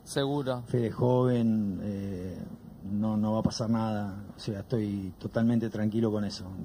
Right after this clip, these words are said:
Speaker 2: Y con Carmen, eh, la llamo, hablo,
Speaker 1: ¿Cómo
Speaker 2: me
Speaker 1: está
Speaker 2: cuenta sus
Speaker 1: ella?
Speaker 2: cosas, le cuento las mías.
Speaker 1: Sí.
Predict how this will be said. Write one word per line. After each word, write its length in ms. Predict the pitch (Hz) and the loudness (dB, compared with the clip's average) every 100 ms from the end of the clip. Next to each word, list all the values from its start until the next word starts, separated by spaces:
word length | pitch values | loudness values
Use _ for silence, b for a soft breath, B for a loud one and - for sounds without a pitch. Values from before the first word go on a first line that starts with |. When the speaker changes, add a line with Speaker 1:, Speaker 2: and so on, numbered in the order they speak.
| 95 | -4
Speaker 2:
Y 100 | 101 | 0
con 180 | 110 | 0
Carmen, 420 | 107 131 147 147 135 | 0 2 4 4 2
eh, 560 | 113 110 104 101 95 - B B B B B | 2 0 0 -2 -4 -10 B B B B B
la 80 | 76 - | -8 -2
llamo, 400 | 160 165 143 135 | 0 2 2 2
hablo, 680 | 175 170 156 151 143 139 131 113 104 | 2 4 4 4 2 2 0 -2 2
Speaker 1:
¿Cómo 220 | 170 202 | 4 4
Speaker 2:
me 60 | 208 | 2
Speaker 1:
está 260 | 208 220 | 4 4
Speaker 2:
cuenta 160 | 190 160 | 6 4
sus 100 | - | 4
Speaker 1:
ella? 140 | 135 | 4
Speaker 2:
cosas, 240 | 156 - 117 | 4 2 -2
le 80 | 110 | 0
cuento 260 | 117 113 | 0 0
las 140 | 104 131 | -2 0
mías. 440 | 151 160 156 127 | 2 2 2 -2
Speaker 1:
Sí. 440 | - 147 139 135 | 0 2 2 0